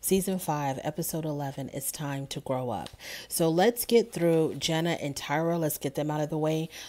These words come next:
so we can spend a little bit extra time with Kylan and Jason. So, Jenna, nothing going on here. Jenna, her family's having a beach vacation. The significance of it this year is that her mom is also gonna be invited. As we know,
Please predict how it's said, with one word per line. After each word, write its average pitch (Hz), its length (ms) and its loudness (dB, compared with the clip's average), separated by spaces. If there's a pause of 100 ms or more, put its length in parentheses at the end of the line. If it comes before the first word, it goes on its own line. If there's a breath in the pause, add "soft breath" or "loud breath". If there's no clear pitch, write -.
so 156 240 2
we 151 160 4
can 151 480 0
spend 151 300 -2
a - 20 0
little 147 140 0
bit 139 140 0
extra 135 300 -2
time 135 360 -4
with 131 120 -6
Kylan 135 400 -4
and 123 120 -6
Jason. 78 480 -8 (360 loud breath)
So, 135 520 4 (120)
Jenna, 139 640 2
nothing 160 380 2
going 160 260 0
on 156 180 -2
here. 135 320 -2 (380 loud breath)
Jenna, 175 800 4
her 165 100 0
family's 170 440 2
having 151 200 -2
a 131 60 0
beach 160 280 0
vacation. 151 760 -2 (320 loud breath)
The 156 80 0
significance 170 840 0
of 151 200 0
it 175 200 -2
this 180 280 2
year 156 300 0
is - 280 -2
that 135 520 -2 (240 loud breath)
her 156 140 0
mom 151 260 2
is 151 140 -2
also 139 200 -2
gonna 139 160 -4
be 113 140 -4
invited. 107 520 -4
As 147 260 -2
we 156 80 -2
know, 170 320 4